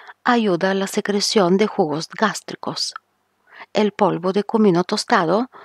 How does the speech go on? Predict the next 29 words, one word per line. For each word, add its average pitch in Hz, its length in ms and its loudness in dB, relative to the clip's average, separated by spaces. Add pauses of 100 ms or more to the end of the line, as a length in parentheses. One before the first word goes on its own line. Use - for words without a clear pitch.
(180)
se 240 240 2
usa 170 340 -2
para 196 260 0
desórdenes 185 880 -2
intestinales 202 1000 0 (380)
como 208 240 2
diarrea 196 840 0
y 196 160 -2
disentería. 185 840 -2 (580)
Para 226 260 4
tales 180 380 -4
enfermedades 226 760 2
se 202 140 0
pone 185 300 2
una 247 200 4
pizca - 400 -2
de 202 120 0
polvo 196 420 2
de 226 120 2
comino 226 600 4 (440)
en 233 240 4
joco - 460 2
con 233 380 2 (280)
ghee. 165 500 2 (920)
El 202 180 -2
comino 214 600 2 (180)
alivia 196 480 2
el 220 120 -2
dolor 220 500 2